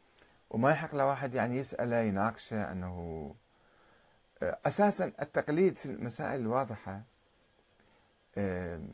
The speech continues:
يعني في سؤال حول الموضوع. أحد الأخوة الآن سأل، قال: "ما هو مستند التقليد؟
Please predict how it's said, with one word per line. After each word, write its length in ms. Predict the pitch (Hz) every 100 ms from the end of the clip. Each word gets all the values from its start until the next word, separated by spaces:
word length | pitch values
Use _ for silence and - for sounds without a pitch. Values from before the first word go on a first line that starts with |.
| -
يعني 640 | - 87 92 95 85 73 - - _ _ _ _ _ _
في 120 | -
سؤال 420 | 110 - - 113 87
حول 200 | - 87
الموضوع. 480 | 85 80 73 78 - _ _ _ _ _ _ _ _ _ _
أحد 240 | 113 131 117
الأخوة 300 | 120 120 107
الآن 260 | 98 120
سأل، 420 | 107 131 - 101 104 _ -
قال: 140 | 98
"ما 140 | 104 117
هو 400 | 117 107 104 104
مستند 600 | 101 104 - 131 110 95 - _
التقليد؟ 580 | 98 - 92 98 104 92